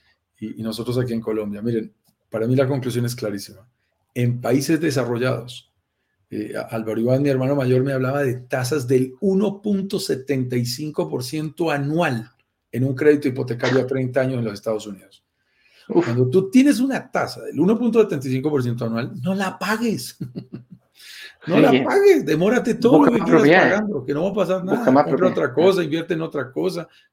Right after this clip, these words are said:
Speaker 1: gástate el dinero y ten esa deuda tranquilamente porque realmente es, es, es una deuda muy cómoda. Pero en Latinoamérica, en donde las deudas en pesos pueden ser del nueve, diez, once, doce por ciento, hay que pagar rápido.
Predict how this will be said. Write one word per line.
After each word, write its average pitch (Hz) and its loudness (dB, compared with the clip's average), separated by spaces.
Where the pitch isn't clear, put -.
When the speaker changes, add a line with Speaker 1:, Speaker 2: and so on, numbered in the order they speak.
Speaker 1:
gástate 151 -6
el 143 0
dinero 131 0
y 196 -6
ten 147 0
esa 147 -4
deuda 160 -2
tranquilamente 131 -8
porque 123 -12
realmente 123 -8
es, - -10
es, 123 -20
es 123 -16
una 127 -6
deuda 123 -2
muy 127 -4
cómoda. - -18
Pero 131 6
en 127 4
Latinoamérica, 131 0
en 113 -6
donde 113 -4
las 110 -2
deudas 151 4
en 127 -4
pesos - -4
pueden 113 -12
ser 123 -2
del 110 -6
nueve, 113 -6
diez, 113 -4
once, 127 -8
doce 123 -6
por 123 -8
ciento, 104 -10
hay 127 2
que 127 -2
pagar 107 -6
rápido. - -14